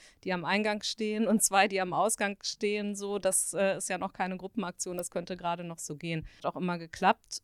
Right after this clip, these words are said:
und das haben wir halt, ja, erstmal so angeboten, so als Erfahrungsraum praktisch für die Menschen, die durchgehen und, äh, sind dann auch irgendwann dazu übergegangen, mehr mit den Menschen zu reden, was dem auch nochmal eine neue Dimension gegeben hat, eben, ähm, so diese Erfahrungen dann auch zu dokumentieren.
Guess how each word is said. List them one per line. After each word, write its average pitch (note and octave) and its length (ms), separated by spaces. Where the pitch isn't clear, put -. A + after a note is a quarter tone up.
und F#3+ 400
das F3 220
haben G3 200
wir F3 180
halt, F3+ 460
ja, F3 220
erstmal E3 300
so F3 120
angeboten, B3+ 800
so B3 160
als G3+ 280
Erfahrungsraum A#3 1200
praktisch - 380
für A3+ 100
die G#3+ 80
Menschen, G#3+ 360
die G#3+ 100
durchgehen A3 720
und, G3+ 640
äh, G3 220
sind F#3 180
dann G3+ 160
auch - 120
irgendwann G3 340
dazu F#3+ 260
übergegangen, F#3 640
mehr F#3 100
mit F#3 180
den F3+ 100
Menschen F3+ 280
zu - 140
reden, F#3 480
was E3+ 220
dem F3 160
auch F3+ 140
nochmal F3+ 260
eine E3+ 80
neue E3+ 200
Dimension E3+ 480
gegeben E3 460
hat, E3 240
eben, F3 480
ähm, E3+ 420
so - 180
diese E3+ 200
Erfahrungen F3 640
dann E3 140
auch D#3+ 260
zu - 160
dokumentieren. D#3 920